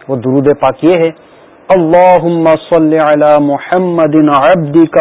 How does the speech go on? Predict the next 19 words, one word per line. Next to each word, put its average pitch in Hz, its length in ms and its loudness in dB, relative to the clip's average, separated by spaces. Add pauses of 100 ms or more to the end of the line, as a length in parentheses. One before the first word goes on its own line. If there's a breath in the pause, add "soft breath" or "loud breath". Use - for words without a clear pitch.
و 147 60 0
رسولک 156 760 -2
وعلی 143 520 0
المؤمنین 151 800 -2
والمؤمنات 147 920 -2 (500 loud breath)
والمسلمین 147 1040 0
والمسلمات۔ 127 800 -2 (400 loud breath)
تو 156 80 0
اس 143 180 -2
درود 151 200 0 (100)
پاک 143 180 0
کو 143 120 -4
پڑھتے 143 280 0 (120)
رہیے 156 240 2 (260 loud breath)
اور 135 300 2
انشاءاللہ 127 1040 -4
عز 127 280 -4
و 127 100 0
جل 127 180 -2